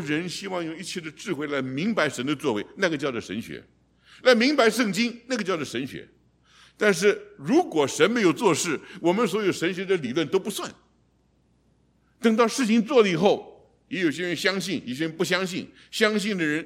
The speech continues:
从信的方面来解释，不信的人希望把这些事情用理性来解释。其实都是一样的，很可笑。神并不照他的神学来，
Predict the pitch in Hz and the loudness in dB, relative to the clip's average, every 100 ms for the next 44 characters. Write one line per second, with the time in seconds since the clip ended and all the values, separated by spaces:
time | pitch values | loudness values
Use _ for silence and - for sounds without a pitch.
0 | - - 185 165 254 196 160 180 165 139 | -10 -4 -4 0 0 2 2 4 4 4
1 | 139 101 90 131 - - _ 269 214 247 | 4 2 -6 -6 -10 -10 _ 0 2 2
2 | 175 147 156 - - 185 175 135 127 143 | 0 -4 -6 -10 -6 0 0 4 2 2
3 | 147 147 127 117 - - 226 185 127 120 | -4 -4 -6 -8 -10 -10 -4 -4 -4 -6
4 | 214 170 123 123 76 107 - - _ _ | -4 -2 -2 -4 -12 -14 -14 -18 _ _
5 | _ _ _ _ _ _ _ _ - - | _ _ _ _ _ _ _ _ -10 -4
6 | 220 208 202 180 175 185 147 120 95 - | -4 -2 -4 -4 -4 -2 0 0 -2 -6
7 | _ _ - 180 - 120 - 151 - - | _ _ -6 -4 -4 -4 -2 -2 -4 -20
8 | _ _ _ _ _ _ - 156 208 220 | _ _ _ _ _ _ -6 -4 -4 -2
9 | 233 143 156 214 135 135 131 123 98 147 | -2 -2 0 2 2 2 -2 -2 -2 -2
10 | 120 107 | -2 -2